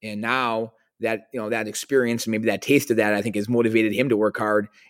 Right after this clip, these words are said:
And he looks a little bigger, a little stronger this year, a little more confident. And you can see that experience coming through. And we think he's gonna be able to help us,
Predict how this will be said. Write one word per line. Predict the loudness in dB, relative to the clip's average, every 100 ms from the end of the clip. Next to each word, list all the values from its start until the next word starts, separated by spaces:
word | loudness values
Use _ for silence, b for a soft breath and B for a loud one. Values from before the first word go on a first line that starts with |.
| -8
And | -2
he | 2 4
looks | 4 2
a |
little | 4 6
bigger, | 6 2 2 0
a |
little | 4 2
stronger | 2 -2 0 0
this | -2 -4 -4
year, | 0 2
a | 4
little | 4
more | 4 0
confident. | -2 -2 -2 -2 -4 -4 _ B B
And | -2
you | -2
can | -2
see | -4 2
that | 2
experience | 2 -2 -4 -2 -2 -4
coming | -6 -6
through. | -4 -2 -2
And |
we | -2
think | -4 -4
he's | -2 -2
gonna | -2
be | 0
able | 2
to | 0
help | -2 -2 0
us, | -2 -4